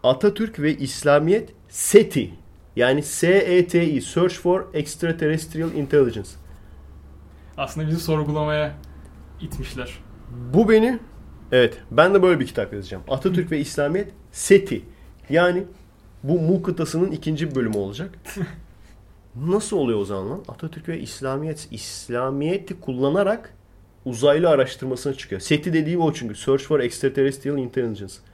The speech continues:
Speaker 1: Uzaylı, yani Amerika'nın uzaylı araştırma, e, programına deniyor. O şekilde, e, Mu katısını araştırdıktan sonra bir de İslamiyet seti nasıl olur ya?
Speaker 2: Ya şey,
Speaker 1: İslamiyetle
Speaker 2: uzayda ezan sesi duyuyor
Speaker 1: Hah,
Speaker 2: mesela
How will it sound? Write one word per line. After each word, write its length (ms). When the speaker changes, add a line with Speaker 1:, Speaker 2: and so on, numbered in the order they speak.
Speaker 1:
Uzaylı, 400
yani 200
Amerika'nın 440
uzaylı 380
araştırma, 640
e, 280
programına 500
deniyor. 280
O 100
şekilde, 480
e, 280
Mu 180
katısını 480
araştırdıktan 640
sonra 300
bir 60
de 140
İslamiyet 540
seti 240
nasıl 220
olur 180
ya? 60
Speaker 2:
Ya 80
şey, 200
Speaker 1:
İslamiyetle 580
Speaker 2:
uzayda 420
ezan 320
sesi 280
duyuyor 240
Speaker 1:
Hah, 180
Speaker 2:
mesela 200